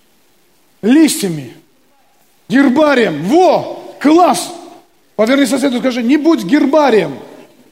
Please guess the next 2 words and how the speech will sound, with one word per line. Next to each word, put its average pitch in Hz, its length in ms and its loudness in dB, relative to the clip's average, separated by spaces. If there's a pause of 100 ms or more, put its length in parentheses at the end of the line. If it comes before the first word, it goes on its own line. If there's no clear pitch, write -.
(1600)
<laughs> 302 680 -2 (1300)
Будь 220 440 -2